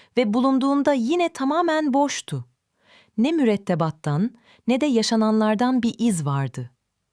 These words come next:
Bu olay, ileride yaşanacak büyük gizemlerin adeta habercisiydi. Uçuş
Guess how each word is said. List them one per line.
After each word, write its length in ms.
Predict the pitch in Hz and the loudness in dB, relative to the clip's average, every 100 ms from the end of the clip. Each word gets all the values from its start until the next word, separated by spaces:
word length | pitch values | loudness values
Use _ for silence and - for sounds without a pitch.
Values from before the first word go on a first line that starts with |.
| _ _ _ _ - | _ _ _ _ -2
Bu 200 | 262 202 | 2 2
olay, 340 | 180 151 151 - _ _ _ | 2 0 -2 -8 _ _ _
ileride 360 | 233 226 233 277 | 0 2 2 2
yaşanacak 760 | 262 220 220 208 214 202 - 208 | 2 2 2 2 0 -2 -2 -2
büyük 280 | 285 - | -2 0
gizemlerin 680 | 208 185 190 185 180 180 175 - | 0 2 4 4 2 2 0 -2
adeta 540 | 208 254 220 214 208 | -4 0 -2 -2 -4
habercisiydi. 960 | 208 196 185 185 156 180 - 156 127 123 _ _ _ _ _ _ _ _ _ _ - | -2 0 0 0 0 -4 -2 -4 -4 -10 _ _ _ _ _ _ _ _ _ _ -2
Uçuş 380 | 214 269 269 | -2 -2 -4